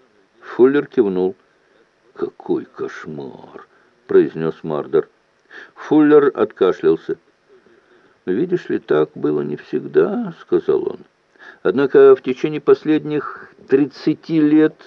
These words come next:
после принятия в тысяча девятьсот шестьдесят четвёртом году акта Салливана, суды всё чаще закрывают дела о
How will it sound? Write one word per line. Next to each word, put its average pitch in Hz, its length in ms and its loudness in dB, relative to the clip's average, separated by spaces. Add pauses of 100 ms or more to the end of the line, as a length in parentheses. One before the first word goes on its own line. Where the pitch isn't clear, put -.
(520)
после 127 340 2
принятия 139 640 2
в - 80 -2
тысяча 135 360 -6
девятьсот 123 420 0
шестьдесят 117 460 0
четвёртом 123 480 0
году 120 340 2
акта 117 580 0 (200)
Салливана, 131 580 0 (520)
суды 139 480 2
всё 135 260 2
чаще 151 600 -4
закрывают 110 680 0
дела 92 360 4
о 92 320 4